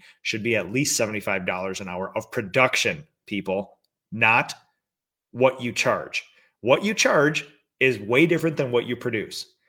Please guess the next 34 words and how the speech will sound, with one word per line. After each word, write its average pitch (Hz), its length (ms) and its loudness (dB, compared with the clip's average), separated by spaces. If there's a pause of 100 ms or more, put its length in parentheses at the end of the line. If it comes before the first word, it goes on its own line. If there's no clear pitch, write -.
(120)
When 123 160 -4
anybody 170 500 2
says, 113 340 -2
"What's 147 260 -2
the 170 80 -2
going 147 280 -2
charge 135 340 -4
rate 110 200 0 (160)
for 110 120 -6
something?" 101 460 -4 (600)
I 175 160 4
will 185 120 2
say, 117 440 0
"Who 165 100 0
gives 143 260 2
a 107 40 -4
shit?" 87 360 -6 (160)
<laughs> - 540 -12
What's 175 200 2
the, 143 240 2
what's 165 180 0
the 170 100 -2
going 139 280 0
production 127 640 0
rate 85 380 -8
for 107 120 -8
something? 80 380 -8 (260)
You - 120 -2
can 233 120 -2
charge 170 280 2
whatever 147 220 0
you 127 140 0
want, 170 480 -6
right? 135 360 -4